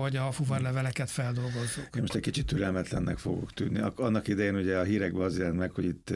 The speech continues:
Speaker 2: millió tonna, ö, gabonát kell nagyon gyorsan onnan kimenekíteni. Azóta is erről szólok, szólnak a hírek, ugye? Mert kell a hely, a, ha esetleg van termés, a következő termésnek, stb., stb. Afrika éhezik, ezeket mind tudják a hírolvasók, vagy a hírfogyasztók.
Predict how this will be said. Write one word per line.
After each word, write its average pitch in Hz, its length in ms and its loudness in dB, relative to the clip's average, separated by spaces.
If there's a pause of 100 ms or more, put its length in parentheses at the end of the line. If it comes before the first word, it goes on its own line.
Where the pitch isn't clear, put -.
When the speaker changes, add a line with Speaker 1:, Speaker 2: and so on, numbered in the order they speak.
Speaker 2:
millió 92 420 2
tonna, 87 540 0 (560)
ö, - 140 0
gabonát 90 540 0
kell 90 160 -2
nagyon 95 280 2
gyorsan 87 320 0
onnan 87 280 0
kimenekíteni. 87 680 -2
Azóta 98 300 2
is 87 120 0
erről 87 260 0
szólok, 95 460 -2
szólnak 90 380 -2
a 90 40 -2
hírek, 90 340 -2
ugye? 101 180 0
Mert 90 200 0
kell 92 220 0
a 87 140 0
hely, 92 340 0
a, 95 300 -4
ha - 140 -2
esetleg 87 420 -2
van 87 220 0
termés, 90 420 0
a - 60 -6
következő 92 500 -2
termésnek, 98 420 -4
stb., - 380 -4
stb. - 420 -2
Afrika 104 400 -2
éhezik, 92 440 0
ezeket 92 320 -2
mind 92 180 0
tudják 90 380 -4
a - 40 -4
hírolvasók, 90 680 -4
vagy 95 160 -2
a 92 80 0
hírfogyasztók. 92 920 -2